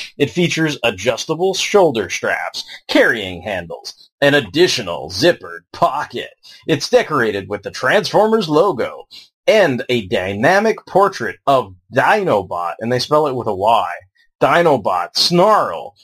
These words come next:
that's printed in eight bright colors. The ideal backpack for play, school, or travel. Only eight ninety-five or seven ninety-five if you include twenty-four sticker backs for each backpack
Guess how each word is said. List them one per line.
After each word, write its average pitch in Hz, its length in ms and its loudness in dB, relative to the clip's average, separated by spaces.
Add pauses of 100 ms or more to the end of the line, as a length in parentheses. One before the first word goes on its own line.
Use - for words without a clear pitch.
(120)
that's 123 160 0
printed 175 400 0
in 101 200 -4
eight 143 240 0
bright 117 440 -2
colors. 98 600 -4 (220)
The 117 120 0
ideal 117 460 2
backpack 147 460 0 (160)
for 113 140 -8
play, 120 540 0 (160)
school, 143 640 0
or 220 200 4
travel. 131 720 0 (180)
Only 151 460 2
eight 170 180 2
ninety-five 175 800 2
or 123 140 -6
seven 214 480 2
ninety-five 113 760 2
if 135 180 -6
you 208 180 4
include 156 420 2
twenty-four 135 840 0 (220)
sticker 165 540 0
backs 80 540 -6 (320)
for 127 220 0 (100)
each 175 400 -6
backpack 123 540 -2